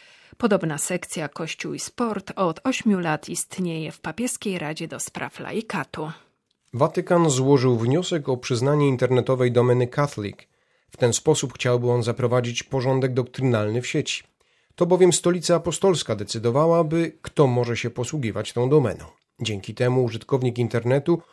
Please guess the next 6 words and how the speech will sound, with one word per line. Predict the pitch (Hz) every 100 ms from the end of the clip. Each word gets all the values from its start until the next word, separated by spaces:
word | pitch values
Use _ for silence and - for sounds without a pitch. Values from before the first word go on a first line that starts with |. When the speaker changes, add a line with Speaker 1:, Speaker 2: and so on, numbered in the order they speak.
| _
Speaker 2:
który | - 127 117
wszedłby | 107 - 120 113 113
na | 110 120
adres | 120 117
zakończony | 107 113 120 110 123 113
Catholic, | - 135 - 156 185